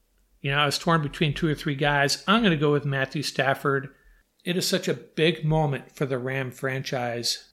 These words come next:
to have Stafford show up like this in his opening game and play pretty flawlessly. He had a couple passes that were a little bit off, but he looked so composed, so confident, and just was throwing darts all over the field,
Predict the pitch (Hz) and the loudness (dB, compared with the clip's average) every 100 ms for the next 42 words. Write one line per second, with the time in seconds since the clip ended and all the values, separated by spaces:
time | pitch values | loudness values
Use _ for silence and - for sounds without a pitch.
0 | - 127 151 131 - - 135 143 139 120 | -6 0 2 0 -2 2 2 2 0 -2
1 | - 170 147 151 - 139 127 135 127 - | 0 2 4 2 2 -2 -2 -4 -2 -2
2 | - - _ _ _ - 131 123 131 135 | -2 -6 _ _ _ -6 -4 0 -2 -2
3 | 139 139 135 123 120 123 123 _ _ _ | -6 -2 -4 -4 -6 -8 -12 _ _ _
4 | _ _ _ 143 - - 123 127 123 _ | _ _ _ -8 -6 -4 -2 -2 -4 _
5 | - 196 269 - 113 120 135 113 - - | 4 4 4 0 -2 0 0 0 -2 -4
6 | - _ _ 185 220 - - 220 185 - | -16 _ _ 2 4 2 -2 -4 -8 -2
7 | 175 156 180 - 147 131 139 170 165 160 | -2 0 -2 -2 -2 -2 -4 -2 -2 -2
8 | 156 160 156 147 131 127 - _ _ _ | -2 -2 -4 -2 -2 -2 -12 _ _ _
9 | - 190 160 123 - 151 151 180 185 - | -2 2 2 2 0 4 2 4 0 2
10 | 170 151 147 143 - - - 165 160 - | 2 4 2 0 -6 -4 0 2 0 0
11 | 165 139 135 143 135 139 - _ _ _ | -2 -2 -2 -2 -2 -6 -14 _ _ _
12 | _ _ - 143 139 147 - 120 160 143 | _ _ -10 -8 -4 -6 -6 -6 -2 -2
13 | 117 120 151 - 147 135 135 123 - 131 | -2 -2 -2 0 0 0 -4 -8 -8 -4
14 | 131 127 | -4 -4